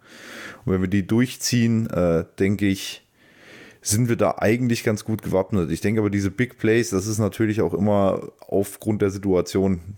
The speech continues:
die planst du nicht unbedingt immer nur so. Deswegen würden wir mal gucken. So, und dann sind wir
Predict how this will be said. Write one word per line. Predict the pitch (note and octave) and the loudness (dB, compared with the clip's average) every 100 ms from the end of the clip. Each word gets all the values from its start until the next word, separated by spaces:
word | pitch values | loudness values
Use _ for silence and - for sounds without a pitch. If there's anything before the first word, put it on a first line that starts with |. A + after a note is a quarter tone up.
| _ | _
die | F2+ | -4
planst | G2 - F2+ F#2 G2+ - | -4 -2 0 0 -2 -2
du | F#2 | 0
nicht | F#2 F2+ - | 0 0 0
unbedingt | F2+ D#2+ F2 - - | -2 0 -2 -2 -2
immer | F#2 E2+ | 0 2
nur | D#2 D2+ | 0 0
so. | C#2+ D2 - - - - - - - - | 0 -2 -2 -12 -14 -12 -10 -12 -14 -6
Deswegen | E2 E2+ D#2+ E2 | -4 -2 0 0
würden | D#2+ | 0
wir | D#2+ | 0
mal | C2+ | 0
gucken. | - - C#2+ - - | -2 -4 -6 -8 -10
So, | E2+ A#2 B2+ D#2+ - | -2 0 2 0 -4
und | - G#2 G#2 | -2 -2 0
dann | G2+ A#2+ A#2+ - | 0 0 -4 -8
sind | G#2 G#2+ G#2 - | -4 -2 -2 -6
wir | E2 F#2+ F#2 - | -2 2 2 0